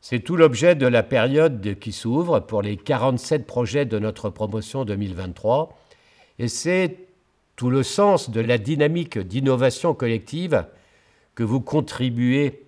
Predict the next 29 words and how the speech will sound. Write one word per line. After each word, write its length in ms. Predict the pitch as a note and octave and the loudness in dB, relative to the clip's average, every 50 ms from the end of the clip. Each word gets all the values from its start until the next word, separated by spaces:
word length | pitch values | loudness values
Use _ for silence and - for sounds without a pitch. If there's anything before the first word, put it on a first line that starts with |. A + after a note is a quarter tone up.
| _ _ _ _ - | _ _ _ _ -8
à 100 | A2+ A2+ | -8 -6
faire 280 | - - C#3 B2 G2+ | -2 0 2 2 2
vivre 320 | G#2 A2 C#3+ D3 B2+ A2+ A#2 | 0 -2 -2 -4 -2 0 0
en 80 | A2+ | 0
rejoignant 540 | F#2+ G2+ B2+ A2 F2+ A2 A#2+ A2+ A#2 B2+ A#2 | 2 2 0 0 0 0 0 0 0 0 0
la 120 | A#2 A2+ | 0 0
galaxie 500 | G#2 A2 A2+ A2 A2 G#2 - - - B2 | 0 -2 0 0 -2 -2 -4 -6 -6 -4
Léonard. 580 | A2 A2+ G#2+ G2+ G2+ G2+ E2 D2 C#2 - - - _ _ _ _ _ _ _ _ _ _ _ _ _ _ _ _ _ _ _ _ _ _ _ _ _ _ _ _ _ _ _ _ | -2 -2 -2 -2 -2 -4 -6 -8 -12 -14 -20 -20 _ _ _ _ _ _ _ _ _ _ _ _ _ _ _ _ _ _ _ _ _ _ _ _ _ _ _ _ _ _ _ _
Avec 260 | - A#2+ A#2 C3+ C3 | -2 0 2 2 2
vous, 380 | B2 B2+ D#3 F3 F#3 G3 G3 F#3+ - - - _ _ _ _ _ - | 2 2 2 2 2 2 0 -2 -8 -16 -20 _ _ _ _ _ -6
le 120 | G#2 G#2+ | -4 -4
futur 420 | - - C#3+ B2 - - F3 E3 | -4 -4 -4 -4 0 2 2 2
de 120 | C#3+ C3 B2+ | 4 4 2
nos 120 | B2 B2 | 2 4
métiers 320 | B2 B2+ A#2+ - - C#3 B2+ | 4 2 2 0 0 -2 0
s'invente 500 | - - - C#3 C3 A#2+ C3+ D#3 C#3+ A#2+ | 0 0 2 2 4 4 4 4 2 2
dès 200 | C3+ C3 F#2+ A#2+ | 0 0 0 0
aujourd'hui. 540 | B2+ A2 B2+ C3 A2+ A2+ B2 A#2 G2 E2+ - - _ - - _ - | -2 0 2 0 2 2 0 0 -2 -2 -6 -14 _ -20 -20 _ -8
Alors, 400 | - A2+ C#3 C#3+ C#3+ A#2+ - - - - _ _ _ _ G#2+ | -2 2 4 6 6 4 4 0 -8 -20 _ _ _ _ -2
ne 220 | A2 A#2+ C3+ C#3 | 2 2 4 4
bridez 520 | A#2+ G#2+ B2+ A#2+ C#3 D3+ C3+ B2 C#3 C#3 | 2 2 2 2 4 2 4 4 4 4
pas 240 | C3+ - - D3+ D3 | 2 2 2 2 4
votre 440 | C3 B2+ B2 A#2 - - - B2 A#2+ | 4 4 2 2 0 -4 -2 -2 -2
créativité. 1120 | G#2+ - - - B2 B2 B2 A#2 - - A#2 A2+ B2 A#2 - - C#3+ B2 A2 - - - _ _ _ _ _ _ _ _ _ _ _ _ _ _ - | -2 -4 -2 0 0 2 2 0 -2 -4 -4 -4 -4 -4 -4 -2 -2 -2 -2 -4 -6 -12 _ _ _ _ _ _ _ _ _ _ _ _ _ _ -6
Nous 120 | G#2 A2+ | -4 -4
sommes 340 | A2 - D3+ D3+ C#3 C3 A2+ | -2 0 2 2 2 2 2
à 60 | B2 | 2
vos 160 | A#2 A#2+ A#2+ | 2 2 0
côtés 760 | - - - C3+ B2+ - - D3 D3 D#3 E3 F3+ F#3+ F#3 - | 0 2 0 0 0 0 2 2 4 4 4 2 0 -4 -12